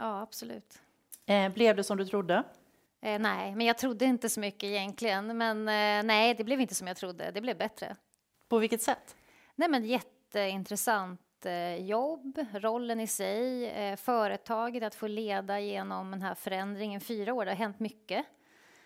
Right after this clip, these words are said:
Speaker 1: Både med oss som bolag, med marknaden. Eh, vi ska prata digitalisering idag, så vi är ju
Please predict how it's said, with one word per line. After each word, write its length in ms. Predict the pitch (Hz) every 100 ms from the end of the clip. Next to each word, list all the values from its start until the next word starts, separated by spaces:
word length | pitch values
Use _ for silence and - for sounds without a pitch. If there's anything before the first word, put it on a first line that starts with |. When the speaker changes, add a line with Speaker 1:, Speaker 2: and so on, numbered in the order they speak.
| _
Speaker 1:
Både 380 | 202 190 208 202
med 120 | 202
oss 140 | 190
som 160 | - 196
bolag, 680 | 202 185 175 185 220 254 208
med 120 | 185
marknaden. 1000 | 190 175 170 - 175 185 208 226 233 226 202
Eh, 180 | - 196
vi 60 | 208
ska 160 | -
prata 200 | 214 208
digitalisering 760 | 202 196 202 190 196 190 202 226
idag, 380 | 208 190 233 220
så 100 | 202
vi 320 | 196 202 196
är 40 | 196
ju 540 | 190 190 185 185 180